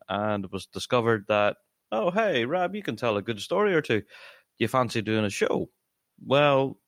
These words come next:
the only thing I really knew about was piping and drumming.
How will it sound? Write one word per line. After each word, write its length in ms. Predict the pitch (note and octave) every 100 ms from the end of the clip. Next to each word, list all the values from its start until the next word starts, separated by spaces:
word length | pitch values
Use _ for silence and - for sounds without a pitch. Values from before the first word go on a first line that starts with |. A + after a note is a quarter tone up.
| -
the 120 | C3
only 220 | F#3 F#3+
thing 200 | - D3+
I 60 | B2
really 260 | A#2+ A#2+ G2+
knew 320 | A2 F3 F#3
about 460 | A2 F#2+ G2+ E2
was 540 | G2+ G2+ G2 F2 - - _ _ _ _
piping 300 | F#2 F2+ F2
and 140 | D#2+ E2+
drumming. 340 | D3+ E3+